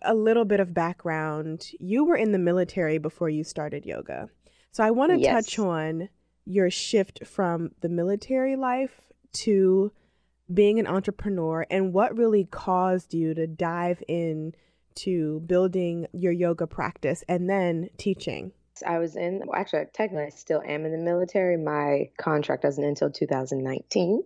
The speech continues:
Speaker 1: Got it.
Speaker 2: <laughs>
Speaker 1: Okay,
Speaker 2: But,
Speaker 1: okay.
Speaker 2: um, but, but what made me transition to go into be-, being inactive, which is what I am, why I can just, you know, kinda do whatever.
Speaker 1: Mm-hmm.
Speaker 2: It was just because, like, with, just deep down inside of me, I've always, I've always just been an entrepreneur. I didn't,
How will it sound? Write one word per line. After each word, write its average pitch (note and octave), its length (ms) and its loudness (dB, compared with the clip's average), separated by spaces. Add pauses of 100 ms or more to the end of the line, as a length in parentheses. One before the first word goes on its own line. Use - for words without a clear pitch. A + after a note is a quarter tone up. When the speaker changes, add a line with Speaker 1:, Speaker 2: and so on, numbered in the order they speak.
Speaker 1:
Got - 160 0
it. A#4+ 160 2
Speaker 2:
<laughs> D#4 140 -4
Speaker 1:
Okay, A3+ 440 0
Speaker 2:
But, - 160 2
Speaker 1:
okay. F3+ 220 2
Speaker 2:
um, E3+ 420 0
but, E3 360 -2
but G3 160 4
what G3+ 160 2
made F3+ 180 0
me E3+ 140 -4
transition D#3+ 640 -6
to D3+ 100 2
go D3 220 4
into C#3 280 0
be-, C#3+ 340 -2
being D#3 240 4
inactive, B2+ 560 0
which C3 160 -4
is C3 120 -2
what C3 100 -2
I B2 100 0
am, B2 160 -4
why B2+ 180 0
I B2 40 0
can B2+ 220 -2
just, - 340 -6
you C#3+ 120 2
know, B2 100 -2
kinda C3 220 -2
do - 120 4
whatever. B2+ 480 2
Speaker 1:
Mm-hmm. F#3 300 -2 (100)
Speaker 2:
It F3 60 4
was A3 80 2
just C4 140 0
because, C4+ 200 2
like, F#3 320 0
with, F#3 280 2 (140)
just E3+ 320 -6
deep B3+ 180 0
down F#3+ 180 2
inside D3+ 300 0
of D#3 40 -6
me, D3+ 100 0
I've C#3+ 120 -2
always, D3+ 440 0 (220)
I've D3+ 220 -2
always C#3+ 320 -2
just C#3+ 200 -12 (120)
been D3 140 2
an C3+ 100 -2
entrepreneur. C3+ 680 -2
I C3 60 4
didn't, C3+ 400 0